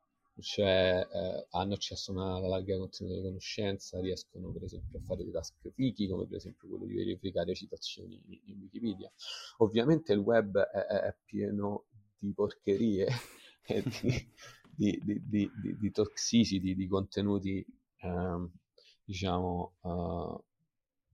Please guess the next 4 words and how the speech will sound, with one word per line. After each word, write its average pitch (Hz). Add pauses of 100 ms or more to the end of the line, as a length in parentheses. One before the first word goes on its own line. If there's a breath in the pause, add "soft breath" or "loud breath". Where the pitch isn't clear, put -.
(320)
non 95 (600)
del 95
tutto -
sani. 98